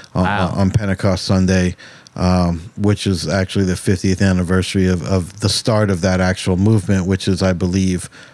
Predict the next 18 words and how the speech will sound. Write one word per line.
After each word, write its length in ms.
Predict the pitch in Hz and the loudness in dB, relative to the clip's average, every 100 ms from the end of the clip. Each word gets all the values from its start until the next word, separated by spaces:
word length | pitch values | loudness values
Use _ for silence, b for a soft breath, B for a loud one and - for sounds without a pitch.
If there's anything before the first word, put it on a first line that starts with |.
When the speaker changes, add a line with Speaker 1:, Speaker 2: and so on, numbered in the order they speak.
| B | B
Speaker 1:
what 180 | 110 107 | 0 2
that 140 | 92 | 2
movie's 340 | 95 90 85 87 | 2 0 -2 -2
about. 340 | 87 76 - - | -2 -4 -6 -6
Speaker 2:
I, 100 | 107 | -4
that's 180 | 113 123 | 0 0
what 120 | 110 95 | 0 0
I 20 | |
heard, 300 | 104 110 92 | 0 2 2
yeah. 260 | 98 98 98 | 2 2 2
Speaker 1:
Yeah. 200 | 98 85 - B - _ _ _ _ - - | 0 -2 -10 B -20 _ _ _ _ -14 -4
So 180 | - 113 | 0 2
I 120 | 104 | 2
haven't 300 | 110 131 135 | 2 2 0
seen 260 | 120 135 117 | 2 2 4
it 120 | 110 | 4
either. 420 | 104 101 104 101 - B B B - | 4 4 4 2 0 B B B -2
Um, 520 | 95 95 92 92 | 2 2 2 0